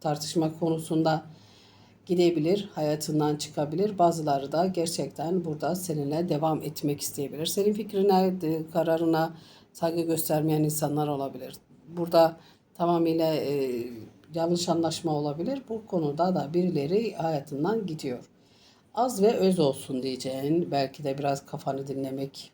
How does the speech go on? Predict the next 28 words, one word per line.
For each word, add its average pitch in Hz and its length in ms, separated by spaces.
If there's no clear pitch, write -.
huzurlu 147 400
olmak 139 400
isteyeceğin 160 600
bir 156 100
süreç 143 460
olacak. 113 400
Bir 254 60
sıkıntın 240 640
var 139 160
yani 139 200
bakın 139 340
çok 165 240
kara 143 400
duruyor 139 320
orası. 127 260
İç - 260
dünyanda 143 560
bir 175 100
sıkıntı 151 760
var. 131 280
Yani 185 280
G 202 180
harfi, 202 560
C 190 200
harfi 185 440
ile 175 560
ilgili 170 260
olabilir. 165 800